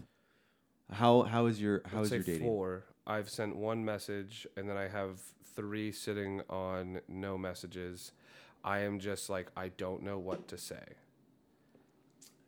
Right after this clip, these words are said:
Speaker 1: Dude,
Speaker 2: Um,
Speaker 1: you just start with something that's very, very interesting. Look
Speaker 2: Yeah.
Speaker 1: through her profile.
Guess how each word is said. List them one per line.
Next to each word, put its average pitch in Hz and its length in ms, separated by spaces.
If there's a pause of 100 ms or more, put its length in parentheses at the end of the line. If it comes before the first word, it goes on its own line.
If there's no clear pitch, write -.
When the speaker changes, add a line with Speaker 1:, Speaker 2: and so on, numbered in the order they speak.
(300)
Speaker 1:
Dude, 92 180
Speaker 2:
Um, 92 440
Speaker 1:
you 87 80
just 95 220 (260)
start 104 280
with 98 200
something 95 360
that's 85 180
very, 87 220
very 85 160
interesting. - 320
Look 107 180
Speaker 2:
Yeah. - 40
Speaker 1:
through 139 100
her 123 60
profile. 110 520